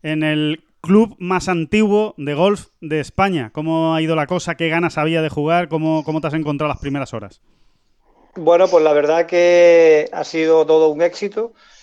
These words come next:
Speaker 2: Eh, por una parte, porque hemos co-, tenido unos protocolos bastante trabajados, ya solamente para lo que son los socios, sino protocolos de personal y protocolos de limpieza.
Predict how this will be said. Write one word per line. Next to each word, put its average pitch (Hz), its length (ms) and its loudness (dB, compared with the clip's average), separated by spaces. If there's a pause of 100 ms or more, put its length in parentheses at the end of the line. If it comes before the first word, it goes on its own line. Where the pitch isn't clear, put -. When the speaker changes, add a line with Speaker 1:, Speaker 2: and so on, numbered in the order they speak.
(280)
Speaker 2:
Eh, 147 340 0
por 151 140 0
una 165 360 -4
parte, 175 420 0
porque 160 340 -2
hemos 151 260 -2
co-, 160 180 -2 (200)
tenido 160 420 2
unos 156 240 -2
protocolos 156 680 0 (540)
bastante 156 1040 2
trabajados, 180 720 -2 (260)
ya 147 120 -6
solamente 156 600 -4
para 147 540 -4 (320)
lo 143 180 -2
que 139 100 -6
son 156 240 -4
los 151 160 -2
socios, 196 460 -2 (300)
sino 147 320 -6
protocolos 151 460 -2
de 156 100 2
personal 160 540 -4
y 151 60 -6
protocolos 151 380 0
de 151 80 -2
limpieza. 170 680 -2